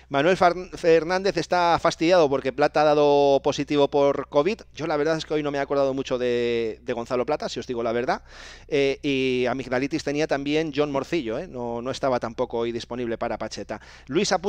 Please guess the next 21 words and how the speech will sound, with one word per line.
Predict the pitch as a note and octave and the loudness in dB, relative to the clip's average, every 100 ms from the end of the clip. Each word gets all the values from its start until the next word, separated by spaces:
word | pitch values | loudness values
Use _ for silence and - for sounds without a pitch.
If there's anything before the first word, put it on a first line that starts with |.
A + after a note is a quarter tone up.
| G3+ | -2
Fernández | G3 F#3 G3 F#3 | 0 0 0 0
dice, | F3+ D#3+ | 2 0
"Pues | D#3 D3 | 0 -2
quita | G3+ G#3+ | -2 0
a | G#3+ | 0
Toni, | G#3+ G#3 A3+ | 2 -2 -2
que | D#3+ | -2
estaba | F3 F3+ | 0 0
haciendo | E3 F#3 F#3 | 0 -2 -4
un | F3 | -2
grandísimo | E3 E3 F3 F3+ D3 | -4 -2 -4 -4 -4
encuentro, | C3+ E3 C#3+ A#2+ | -2 -2 -2 -2
pero | C3 C3 | -2 0
entra | D#3+ F3 G3 | -2 0 -2
Anuar, | D3+ E3 C3+ - | 2 0 0 -2
que | C#3 | -6
está | - F3+ | -2 -2
que | G3+ | -2
se | F3+ C#3+ | -4 -2
sale. | E3+ D#3 A2 - - - - | 0 0 0 -8 -20 -20 -6
Eh, | C3+ C#3 | -2 0